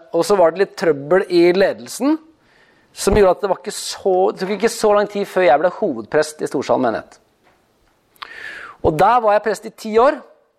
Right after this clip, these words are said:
og på de ti årene så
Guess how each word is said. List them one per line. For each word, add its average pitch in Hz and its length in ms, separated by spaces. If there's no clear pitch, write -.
og 196 220
på 208 100
de 190 220
ti 202 240
årene 156 400
så 208 80